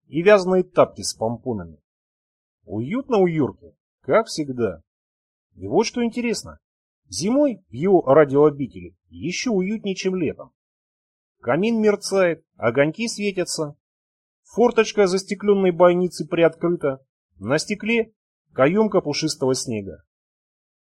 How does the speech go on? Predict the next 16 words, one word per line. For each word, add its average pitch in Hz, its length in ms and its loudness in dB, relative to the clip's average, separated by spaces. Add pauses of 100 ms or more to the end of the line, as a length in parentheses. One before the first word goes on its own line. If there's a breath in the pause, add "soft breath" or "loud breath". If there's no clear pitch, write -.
(160)
«Привет, 170 380 2
Кренкель!» 185 520 2 (1040)
«Алоха, 135 600 4
Феф!» 180 320 4 (1000)
«А 135 140 4
в - 120 -12
кавы 226 320 6
народу! 208 680 6 (560)
Кто 247 480 2
вместо 196 520 4
курева 226 420 6
будет 180 460 2
тем, 247 240 4
кто - 220 -2
не 202 120 2
курящий?» 208 640 4